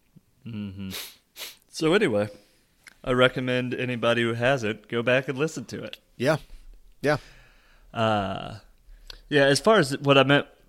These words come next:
Speaker 1: leading into that, saying you kinda caught me in an in-between week, is I feel like I'm,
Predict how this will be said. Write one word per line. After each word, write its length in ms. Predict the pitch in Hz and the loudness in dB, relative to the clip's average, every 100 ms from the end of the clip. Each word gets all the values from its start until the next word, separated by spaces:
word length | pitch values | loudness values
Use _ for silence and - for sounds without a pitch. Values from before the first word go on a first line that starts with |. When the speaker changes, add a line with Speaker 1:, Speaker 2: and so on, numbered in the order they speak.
| _ - | _ 0
Speaker 1:
leading 340 | 139 120 117 | 4 6 6
into 160 | 135 110 | 4 4
that, 140 | 107 | 2
saying 260 | - 120 113 | 4 4 4
you 80 | 107 | 2
kinda 260 | 127 117 | 0 0
caught 240 | 117 117 110 | 4 4 4
me 100 | 110 | 0
in 80 | |
an 160 | 107 104 | 0 -4
in-between 680 | - 127 113 110 123 131 113 | -6 -4 -4 -4 -4 -2 -2
week, 260 | 101 - | -2 -2
is 180 | 110 98 | -4 -2
I 120 | 117 113 | -2 -2
feel 300 | - 135 135 | 0 0 4
like 260 | 127 110 | 2 2
I'm, 360 | 110 104 101 | -2 -2 -2